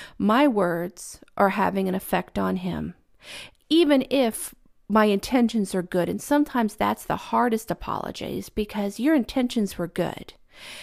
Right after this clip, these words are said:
What is in my head is one thing. What comes out of my mouth can be a little bit different. And then, of course, what he hears can be even, you know, more different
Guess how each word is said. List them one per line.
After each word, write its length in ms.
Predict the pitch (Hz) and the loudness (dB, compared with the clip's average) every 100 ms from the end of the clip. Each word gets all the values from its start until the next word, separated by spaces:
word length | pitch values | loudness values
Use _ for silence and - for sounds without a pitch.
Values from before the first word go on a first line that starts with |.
| - - | -12 4
What 240 | 220 - | 6 6
is 160 | 233 220 | 2 6
in 120 | 262 | 6
my 120 | 220 180 | 6 0
head 600 | - 277 269 - - - _ _ - | -4 -2 -2 -4 -8 -14 _ _ -2
is 160 | 208 202 | 0 2
one 240 | 208 240 | 4 4
thing. 380 | 240 202 - 190 | 4 0 0 0
What 160 | 220 - | -2 0
comes 260 | 381 381 | 0 4
out 120 | 311 | 4
of 60 | 269 | 4
my 120 | 240 | 2
mouth 380 | 240 240 240 - | 2 0 0 -2
can 160 | 262 226 | 0 4
be 100 | 226 | 4
a 60 | |
little 200 | 214 208 | 4 0
bit 200 | 202 - | -2 -4
different. 560 | 214 226 - 170 165 - - - - - | -4 -6 -6 -8 -10 -12 -20 -18 -8 4
And 120 | 233 | 6
then, 140 | 254 | 8
of 140 | 240 - | 4 2
course, 320 | 359 302 - | 2 2 2
what 100 | 233 | 0
he 180 | - 226 | 0 -6
hears 720 | - 339 440 - 214 - - _ _ - | -4 0 2 0 -4 -14 -18 _ _ -4
can 180 | - 226 | 4 4
be 300 | 220 208 - _ - | 4 -2 -8 _ -4
even, 640 | 214 202 208 202 196 190 - | 0 2 4 4 2 0 -2
you 100 | 202 | 0
know, 240 | 180 170 | 2 0
more 340 | - 220 339 302 | 0 2 4 2
different 600 | 180 131 - - - | 0 -2 -4 -10 -10